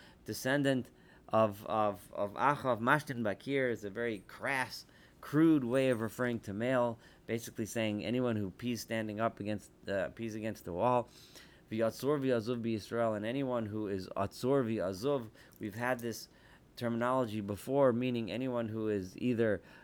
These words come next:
um, a, a bonded servant or anyone who is free among Israel.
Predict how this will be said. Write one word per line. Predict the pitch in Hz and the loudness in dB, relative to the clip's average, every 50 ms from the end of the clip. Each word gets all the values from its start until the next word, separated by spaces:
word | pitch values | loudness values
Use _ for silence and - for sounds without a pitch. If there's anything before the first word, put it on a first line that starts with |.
| - - - | -16 -6 -2
um, | 98 98 95 92 92 85 64 - - _ - - - - - - - - | -2 0 0 -2 -4 -8 -10 -14 -18 _ -20 -20 -20 -20 -20 -20 -8 -4
a, | - 98 98 - | -2 0 0 0
a | - 95 95 | 0 -2 -2
bonded | 85 85 101 107 117 127 123 127 117 | -2 0 2 2 2 2 2 0 -2
servant | 110 - 131 139 135 123 127 123 107 | -4 -4 -2 -2 -2 -2 -4 -4 -2
or | 98 113 120 123 | 0 2 2 2
anyone | 120 120 123 117 113 104 | 2 2 2 0 0 0
who | 101 101 101 | 0 0 0
is | 92 - | -2 -4
free | - - - 139 156 151 135 117 | -8 -8 -4 -2 0 0 0 0
among | 104 104 107 104 101 110 | -2 -2 -2 -4 -4 -4
Israel. | 98 120 160 147 127 131 123 113 110 107 - | -4 -4 -4 -4 -2 -2 0 2 2 0 -2